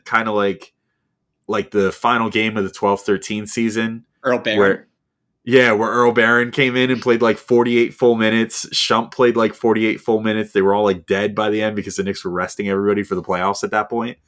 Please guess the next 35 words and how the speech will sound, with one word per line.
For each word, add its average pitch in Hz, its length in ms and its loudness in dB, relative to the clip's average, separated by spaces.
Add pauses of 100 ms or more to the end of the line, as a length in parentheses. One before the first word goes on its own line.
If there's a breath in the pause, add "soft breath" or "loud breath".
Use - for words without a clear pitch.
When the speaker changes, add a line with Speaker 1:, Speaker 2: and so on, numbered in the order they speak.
(460)
Speaker 1:
Uh, 98 380 0
it, 117 140 0
it, 104 280 0
it'll 120 220 2
live 120 180 4
on 110 340 0 (260)
as 113 140 -6
far 110 200 2
as 90 300 -4
this 120 360 0
great 107 280 0
Knicks 104 220 -6
season. 90 420 -6
That'll 92 220 -2
be, 95 120 0
like, 90 160 -2
one 95 120 0
of 90 40 -4
my, 87 360 -4
my 90 160 -8
top 82 300 -4
highlights 82 580 -6 (460)
as 101 140 -2
far 95 180 0
as 82 120 -2
just, - 160 -8
like, 87 140 -6
folk 85 280 -4
hero 80 300 -4
moments, 82 640 -14
uh, 85 320 -12
for - 120 -14
this 82 240 -8
year. 82 200 -8
But 82 280 -8